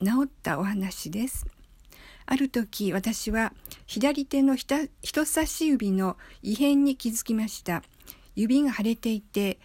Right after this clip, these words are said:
痛みもありました。そして指を曲げて元に戻す時、引っかかりがあってガクッという感じでした。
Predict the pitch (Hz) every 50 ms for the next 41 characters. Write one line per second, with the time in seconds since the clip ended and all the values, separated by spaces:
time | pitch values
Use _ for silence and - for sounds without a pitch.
0 | - - - - 202 190 269 285 294 302 277 262 226 196 196 196 202 202 196 202
1 | - - - - 175 170 - - - - - - - - - - - 214 220 -
2 | - 226 220 208 214 208 247 269 320 311 269 208 196 202 208 214 220 - - -
3 | 214 208 196 - - - - - - 247 285 277 - 285 247 202 190 196 190 214
4 | 220 220 - - - 196 190 - - 180 170 - - - - - - - - -
5 | - - - - - 285 269 - 302 277 294 277 277 277 285 285 - - - -
6 | - 190 175 - - - - 226 226 - - - 311 349 - - _ - - 208
7 | 202 190 196 190 - - - - - 214 202 190 - - 190 185 185 - - -
8 | 180 170 -